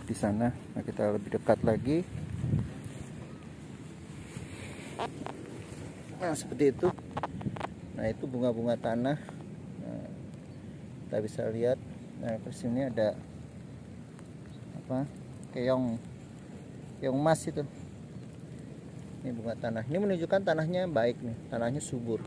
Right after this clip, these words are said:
seperti itu. Baik, kita review tempat lain.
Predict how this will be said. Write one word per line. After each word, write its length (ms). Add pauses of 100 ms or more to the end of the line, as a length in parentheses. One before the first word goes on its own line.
(120)
seperti 400
itu. 100 (1900)
Baik, 240
kita 160
review 400
tempat 240
lain. 320